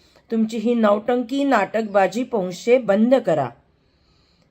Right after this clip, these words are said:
घर में नहीं दाने और अम्मा चली भुजाने हे काम आता बंद करा. पहिले स्वतःचं बघा आणि मग आमच्या लोकांवर टीका करा.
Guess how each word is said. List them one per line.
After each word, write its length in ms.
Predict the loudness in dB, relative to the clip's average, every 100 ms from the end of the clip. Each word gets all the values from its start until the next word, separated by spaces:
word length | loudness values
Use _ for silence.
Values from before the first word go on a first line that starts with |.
| -10
घर 160 | -2
में 220 | 2 2 2
नहीं 300 | 2 0 2
दाने 400 | 2 2 2 2
और 160 | 2
अम्मा 240 | 2 2 0
चली 260 | 0 -2
भुजाने 460 | -2 0 2 2 2
हे 200 | -2 -4
काम 260 | 0 0
आता 180 | 0 0
बंद 320 | 2 4 4
करा. 260 | 2 0 -6 -10 _ _ _ _ _ _ _ _
पहिले 220 | -4 0 2
स्वतःचं 480 | 0 2 2 2
बघा 360 | 0 0 2 0 -2 _ _ _
आणि 180 | -8 -2
मग 280 | 2 4 4
आमच्या 340 | 0 -2 2 2
लोकांवर 480 | 2 0 2 4 2
टीका 360 | 0 2 2
करा. 260 | 2 -2